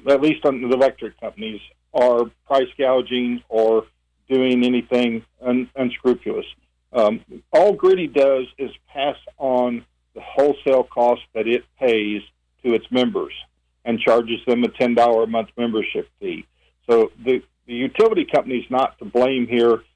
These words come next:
as far as the amount of money cha-, charged. That's the, the Public Utility Commission, uh, of an organization called ercot, E R C O T, which is a nonprofit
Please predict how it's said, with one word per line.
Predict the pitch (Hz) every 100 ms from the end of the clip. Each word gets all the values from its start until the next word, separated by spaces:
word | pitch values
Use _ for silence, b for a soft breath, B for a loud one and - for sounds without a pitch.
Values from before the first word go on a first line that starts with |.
| _ -
as | 110 -
far | 131 127 120
as | 117
the | -
amount | 107 120 113
of | 113
money | 117 113 104
cha-, | - 120 98 - 120 113 120
charged. | 147 123 95 95 - _ -
That's | 120 123 -
the, | 127 123 110 -
the | 123
Public | - 139 143 -
Utility | 120 143 143 139
Commission, | 135 135 135 135 - 131 127 - _ _
uh, | - 101 95 - - _ -
of | 107 -
an | 123 110 107
organization | 131 127 127 113 127 120 127
called | - 113 110 _ _ 165
ercot, | 160 - 104 107
E | 110 123
R | 120 117 -
C | 135 123
O | 113
T, | 107 - 139 113 110 _ _
which | - 135
is | 135
a | 117
nonprofit | 113 123 151 143 - 143 139 135